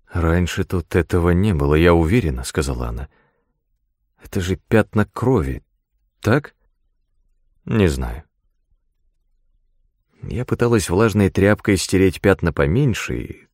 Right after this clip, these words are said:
то, что сошло, было очень похоже на засохшую кровь. Он пожал плечами.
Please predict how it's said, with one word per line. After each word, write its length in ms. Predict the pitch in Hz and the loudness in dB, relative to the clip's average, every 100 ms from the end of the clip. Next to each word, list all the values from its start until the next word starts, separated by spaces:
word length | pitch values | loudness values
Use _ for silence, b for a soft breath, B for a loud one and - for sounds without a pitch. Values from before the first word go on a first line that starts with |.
| _ | _
то, 120 | - | -12
что 220 | - - | -10 -8
сошло, 560 | - 107 87 85 92 110 | -2 0 0 0 2 2
было 200 | 104 98 | 4 4
очень 300 | 101 - 104 | 4 2 0
похоже 520 | 98 82 92 92 95 | 0 0 2 2 4
на 160 | 92 87 | 2 2
засохшую 560 | 87 - 95 - 95 | 2 0 -2 -2 -4
кровь. 360 | - 127 87 - _ _ _ _ _ _ _ _ _ _ - | -4 -4 -4 -6 _ _ _ _ _ _ _ _ _ _ -4
Он 280 | 85 95 | -2 0
пожал 320 | 85 101 82 76 | 2 2 2 0
плечами. 540 | 90 87 - 60 - | -4 -4 -6 -8 -10